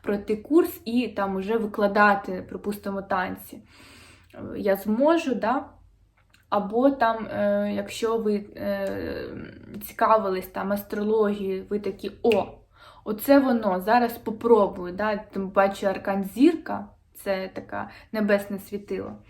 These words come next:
Е, прекрасний, е, період, щоб закласти фундамент свого майбутнього, поставити перед собою нові цілі, мріяти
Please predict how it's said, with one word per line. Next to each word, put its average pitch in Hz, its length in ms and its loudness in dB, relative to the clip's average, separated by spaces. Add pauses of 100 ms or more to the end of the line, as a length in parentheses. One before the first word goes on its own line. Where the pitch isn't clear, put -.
(680)
Е, 214 220 -2
прекрасний, 247 800 2
е, 208 80 -4
період, 262 540 2
щоб 208 260 -2
закласти 233 520 2
фундамент 214 580 0
свого 214 340 -2
майбутнього, 208 920 -2 (340)
поставити 269 560 2
перед 208 280 -4
собою 214 320 2
нові 208 360 0
цілі, 208 720 -6
мріяти 208 800 0